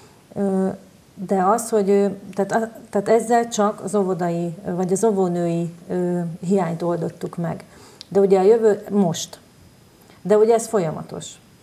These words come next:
Tehát, hogy erre szerintem kellene kidolgozni valami programot, hogy ezt most megoldotta az önkormányzat, de mi lesz két év múlva, mert akkor is lesz egy olyan, ö, blokk, hogy elmennek nyugdíjba ezek a pedagógusok.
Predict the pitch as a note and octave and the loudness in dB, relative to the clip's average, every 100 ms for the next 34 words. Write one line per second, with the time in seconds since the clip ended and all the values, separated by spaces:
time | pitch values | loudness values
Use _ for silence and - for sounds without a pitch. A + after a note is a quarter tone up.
0 | - - G3+ G3 F#3+ - A3+ A3+ G#3 G#3 | -20 -8 -4 -2 -2 2 4 4 0 -2
1 | G#3 G#3 G#3 G3+ G#3+ G3+ F3+ E3+ F#3 F#3 | -4 -2 -2 0 0 0 -2 -4 -4 -2
2 | F3+ F3+ F#3+ F3+ F3+ F3+ E3+ F#3 F3 F#3+ | -2 -2 -2 -2 -2 -2 -2 -2 -2 0
3 | G#3+ G#3+ F#3+ G3 G3 G3 G3+ F3+ F3 E3+ | -2 -2 -2 -2 -4 -4 -2 -2 -2 -4
4 | E3+ - E3+ E3+ F3 F#3 F#3 F#3+ G3+ F#3+ | -4 -4 -4 -4 -4 -4 -2 -2 -2 0
5 | G#3 G#3+ G#3 - B3 A#3+ F3 F#3 F#3 G3 | 0 0 -2 -2 -2 -2 -2 -2 0 0
6 | G#3+ - - - - F#3+ G3 A3+ A3+ G#3+ | -2 -10 -20 -20 -10 -6 -4 -4 -2 -2
7 | F3+ - F3 - F3 F3 F3 F3 F3 F3 | -2 -2 -4 -4 -4 -2 -2 -2 -4 -4
8 | D#3+ F#3 F#3+ - F#3+ F#3 F#3 F#3 F3 F#3+ | -2 0 0 0 0 0 0 -2 -2 -2
9 | F3 E3+ E3+ E3+ E3+ F3+ F3 E3+ E3 E3 | -2 -2 -2 -2 -4 -6 -4 -4 -4 -4
10 | E3 E3+ - E3+ | -4 -6 -6 -8